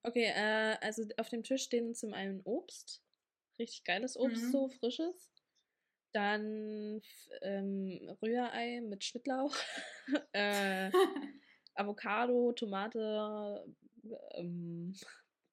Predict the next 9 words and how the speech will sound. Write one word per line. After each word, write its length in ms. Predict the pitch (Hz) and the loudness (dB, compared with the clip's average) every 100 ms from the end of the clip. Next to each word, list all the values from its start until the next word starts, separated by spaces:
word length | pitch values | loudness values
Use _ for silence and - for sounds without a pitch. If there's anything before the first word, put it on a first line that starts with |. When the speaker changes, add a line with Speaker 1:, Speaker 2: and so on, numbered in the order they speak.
| _ - | _ -6
Speaker 1:
Brötchen, 600 | 226 - 262 247 240 240 | -4 -2 -2 -2 -4 -6
frische, 360 | - 240 254 233 | -4 -2 0 -2
also 200 | 202 214 | -2 -6
richtig 240 | 214 - | -8 -4
gute, 400 | 233 240 247 254 _ _ _ | -2 0 0 -2 _ _ _
so 140 | - - | -20 -12
Speaker 2:
Okay, 240 | 220 214 | -4 0
ja. 100 | 220 | 0
Speaker 1:
knackig. 440 | 208 254 269 - | 0 0 0 -4